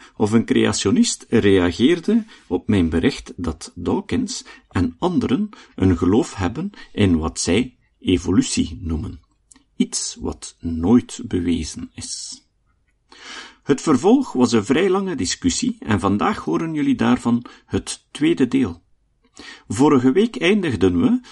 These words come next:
met een tamelijk uitgebreid discours van François, die erop neerkomt dat het onmogelijk is dat er vooruitgang optreedt zonder intelligentie. Vandaag beginnen we met mijn antwoord daarop.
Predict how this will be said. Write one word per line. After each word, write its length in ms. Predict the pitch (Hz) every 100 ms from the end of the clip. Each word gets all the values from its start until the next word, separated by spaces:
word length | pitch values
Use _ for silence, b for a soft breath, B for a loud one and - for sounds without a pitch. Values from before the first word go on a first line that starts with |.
| B
met 300 | - 98 -
een 220 | 87 80 -
tamelijk 480 | 131 180 180 - -
uitgebreid 760 | 170 - 165 156 160 - 101
discours 480 | 95 - - 139 196
van 300 | - 95 87
François, 580 | - 82 80 - - 220 - _ B B B B
die 220 | - 113 127
erop 340 | 117 - - -
neerkomt 800 | 113 113 202 - - 202 - - b b -
dat 320 | 92 98 -
het 280 | - 85 - -
onmogelijk 680 | 214 190 170 185 185 175
is 280 | 196 - - -
dat 200 | 95 -
er 180 | - -
vooruitgang 600 | 87 92 131 - 143 -
optreedt 540 | 131 - - 127 -
zonder 460 | 98 87 95 95 -
intelligentie. 840 | 90 85 82 78 76 71 - - _ _ _ _ _ _ _ B B B B B B _ _
Vandaag 560 | - 123 185 240 -
beginnen 460 | 175 127 135 143 139
we 200 | 139 170
met 280 | 123 101 -
mijn 380 | 92 113 110 127
antwoord 640 | 104 98 - 98 - -
daarop. 560 | - - - - - -